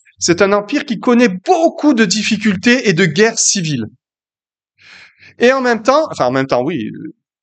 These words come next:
l'un n'empêchant pas l'autre, ou peut-être l'un provoquant l'autre, euh, c'était un, un,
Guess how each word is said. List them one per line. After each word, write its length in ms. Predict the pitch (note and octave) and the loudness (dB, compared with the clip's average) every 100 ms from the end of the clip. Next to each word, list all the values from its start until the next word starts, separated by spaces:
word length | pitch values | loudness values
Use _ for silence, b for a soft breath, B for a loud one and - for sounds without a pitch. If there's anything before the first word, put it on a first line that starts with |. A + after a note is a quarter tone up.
| _ _ _ | _ _ _
l'un 180 | - D3+ | -2 0
n'empêchant 460 | C3+ B2+ B2+ - A2+ | 0 -2 -2 -2 0
pas 140 | B2 | 2
l'autre, 260 | E3 C#4+ - | 4 2 0
ou 160 | C#3+ B2+ | -12 -12
peut-être 300 | - C#3+ C3+ | -4 -2 0
l'un 360 | D#3+ E3+ B2+ G#2+ | 2 2 0 -6
provoquant 500 | - D3 A#2+ A2 B2 | -4 -2 -2 0 0
l'autre, 320 | C#3+ B3+ C4 - B B B B | 2 2 0 -10 B B B B
euh, 340 | D3+ D#3+ D3+ C#3+ | 0 2 2 -2
c'était 260 | - E3+ G3+ | -2 0 2
un, 200 | F3+ F3 D#3 | 2 0 0
un, 420 | D3+ C3+ B2+ | 0 2 0